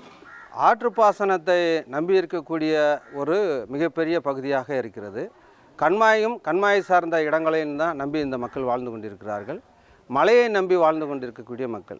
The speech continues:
முக்கியமாக கண்மாயிலிருந்து வரக்கூடிய வ-, விவசாயம் என்று பார்க்கும் பொழுது நெல் விவசாயமே பிரதான பணியாக இருக்கிறது. காட்டு விவசாயங்களை பார்க்கப்படும் பொழுது வந்துட்டு, அ, பயிர் வகைகள் மற்றும், அ,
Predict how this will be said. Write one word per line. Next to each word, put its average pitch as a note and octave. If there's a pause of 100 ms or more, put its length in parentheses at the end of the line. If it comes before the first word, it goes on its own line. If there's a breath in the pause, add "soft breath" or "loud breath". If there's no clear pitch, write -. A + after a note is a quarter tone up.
முக்கியமாக G3
கண்மாயிலிருந்து G3
வரக்கூடிய E3
வ-, C#3
விவசாயம் E3+
என்று D#3
பார்க்கும் C3+
பொழுது B2+ (360 soft breath)
நெல் A3
விவசாயமே F3+
பிரதான E3
பணியாக C#3
இருக்கிறது. A2+ (560 soft breath)
காட்டு A#3+
விவசாயங்களை G3
பார்க்கப்படும் D3+
பொழுது D3
வந்துட்டு, C3 (640 loud breath)
அ, D#3+
பயிர் G#3
வகைகள் F3 (500)
மற்றும், E3
அ, D3